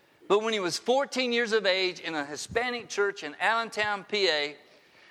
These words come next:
a preacher was there, and, and he prophesied over him as a fourteen-year-old, "At w-, sometime in your life,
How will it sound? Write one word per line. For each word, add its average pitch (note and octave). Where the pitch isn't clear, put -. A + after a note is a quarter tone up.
a C3
preacher C4
was E3
there, A#3+
and, F#3
and F3
he E3
prophesied F#3+
over G#3
him B3
as F3+
a E3+
fourteen-year-old, G#3+
"At D#3
w-, D#3
sometime C#4
in A#3
your A#3+
life, F#3